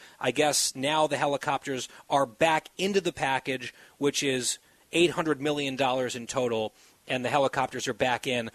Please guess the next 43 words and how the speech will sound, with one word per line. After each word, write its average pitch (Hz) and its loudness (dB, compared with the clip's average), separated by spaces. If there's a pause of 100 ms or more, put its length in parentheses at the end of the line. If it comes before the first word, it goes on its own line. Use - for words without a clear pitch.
(200)
I'm 143 0
glad 185 2
they're 247 4
back 120 0
in. 127 -6 (240)
I 147 2
don't 185 4
understand 175 -2
what 156 0
this 147 -6
drama 185 0
was 117 0
with 123 -10
the 123 -6
back 151 0
and 170 -4
forth 165 -2
and 123 -8
the 113 -4 (140)
flip-flop 180 2
flip 175 0
and 139 -4
the 120 -2
walk 151 2
back, 175 -2
that 120 -10
the 123 -6
unwalk 165 0
back. 151 -2 (240)
It - -6
does 220 2
seem 202 0
like 165 -2
a 147 0
lot 135 0
of 156 -6
this 185 -2 (420)
is 160 4 (100)
incoherent 190 0
from 147 -4
where 143 0
I 165 -2
sit. 123 0